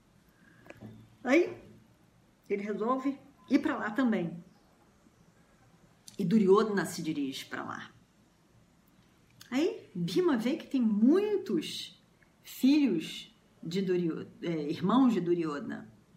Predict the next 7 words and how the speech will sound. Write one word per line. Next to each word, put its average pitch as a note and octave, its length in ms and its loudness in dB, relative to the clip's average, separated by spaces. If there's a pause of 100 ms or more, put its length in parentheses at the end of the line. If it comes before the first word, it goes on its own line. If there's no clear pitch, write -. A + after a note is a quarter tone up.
(100)
Bhima F#3+ 460 -4
tinha A3 420 -4 (520)
prometido F#3+ 480 -4
que - 100 -12
ia G#3 60 -6
matar F#3+ 600 -8
muitos - 720 0